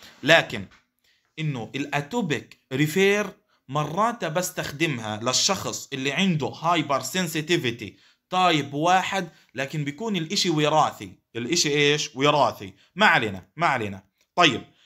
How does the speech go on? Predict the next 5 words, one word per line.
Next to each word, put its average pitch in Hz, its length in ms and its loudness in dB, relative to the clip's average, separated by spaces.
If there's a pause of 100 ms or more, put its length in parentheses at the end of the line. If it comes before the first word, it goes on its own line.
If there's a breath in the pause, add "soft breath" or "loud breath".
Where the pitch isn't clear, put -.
(380)
في 226 160 -8
حاجة 226 200 0
بسميها 196 680 2
هاي 202 920 6 (240)
فيفر. 120 580 -6